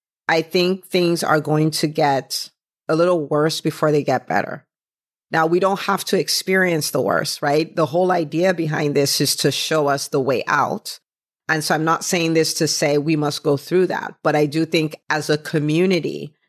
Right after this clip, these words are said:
there's gonna be more bad experiences.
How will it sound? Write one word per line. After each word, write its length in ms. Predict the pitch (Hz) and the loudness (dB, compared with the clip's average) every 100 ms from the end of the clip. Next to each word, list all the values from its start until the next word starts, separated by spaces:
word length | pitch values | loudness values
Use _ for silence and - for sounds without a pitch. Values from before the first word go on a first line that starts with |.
| _ | _
there's 300 | 156 151 147 | 0 0 0
gonna 260 | - 165 165 | -2 0 0
be 300 | 156 151 147 | 0 0 -2
more 420 | - 135 143 160 165 | -4 -6 0 2 2
bad 340 | 147 151 170 | 0 0 0
experiences. 1040 | 151 - - 180 160 - - - - - | -2 -6 0 2 2 0 -4 -4 -6 -14